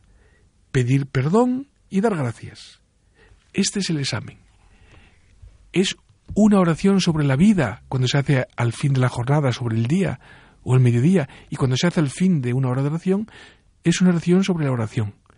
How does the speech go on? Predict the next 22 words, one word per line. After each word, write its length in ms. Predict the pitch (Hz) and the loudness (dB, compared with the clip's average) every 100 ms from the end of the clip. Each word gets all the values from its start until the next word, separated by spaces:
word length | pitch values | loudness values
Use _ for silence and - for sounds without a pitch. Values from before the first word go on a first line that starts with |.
| _ _ _ | _ _ _
Y 140 | - | -6
por 140 | 170 196 | -2 -2
eso 120 | 214 | -4
es 80 | 185 | -4
tan 120 | 196 | -4
importante. 560 | 196 175 190 170 - - - _ | -4 -4 -2 -4 -6 -18 -20 _
Es 140 | 165 | -4
una 120 | 202 180 | 2 2
oración 380 | 147 - 196 | 2 2 2
sobre 300 | 190 156 135 | 2 -2 -2
la 60 | 131 | -2
oración. 420 | 120 117 135 120 - - - - - - - | -2 -2 -4 -4 -10 -20 -20 -20 -20 -20 -8
Una 160 | - 156 | 0 2
oración 360 | 147 135 170 165 | 2 2 2 2
de 120 | 143 | 2
gratitud, 480 | 131 127 139 254 247 - _ _ _ _ _ - | 0 0 2 2 2 -6 _ _ _ _ _ 0
una 180 | 160 160 | 2 4
oración 460 | 131 - 170 170 - _ | 2 2 0 0 -4 _
de 220 | - 127 | -6 -2
confianza 720 | 131 139 151 240 240 214 202 - _ _ _ _ | -2 -2 -2 0 0 0 -4 -6 _ _ _ _
en 160 | - 147 | -4 -4
que 300 | - 143 135 | -2 -2 -2